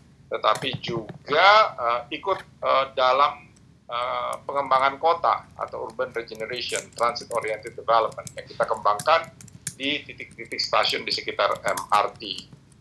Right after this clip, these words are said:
Nah, eh, ini, eh, perubahan lifestyle, jadi orang ketika melihat bahwa ya M R T itu tidak hanya merubah, eh,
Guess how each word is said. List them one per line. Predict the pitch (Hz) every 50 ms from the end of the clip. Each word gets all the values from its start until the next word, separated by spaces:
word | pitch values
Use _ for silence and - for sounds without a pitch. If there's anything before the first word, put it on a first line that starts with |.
| - -
Nah, | 104 101 101 98 98 101 -
eh, | 110 104 101 98 95 98 - - 135
ini, | 139 175 190 190 202 190 -
eh, | - 127 123 120 120 123 120 117 117
perubahan | - - 143 135 131 123 123 123
lifestyle, | 127 127 123 120 - - - 131 151 180
jadi | 156 127 120 135 139
orang | 131 123 117 127 147 - - 127
ketika | - - - 117 113 113
melihat | 110 110 113 117 143 151 -
bahwa | - 101 - 104 127 139 151 160 - - - _ _ _ _ _ _ _ _
ya | _ 107 107
M | 117 117 120 123
R | 123 - 127
T | 127
itu | 127 123 180 175
tidak | - 143 123 107
hanya | 110 110 120 117
merubah, | 120 120 113 117 117 110 113 110 110 107 - -
eh, | - - - 117 113 110 110 113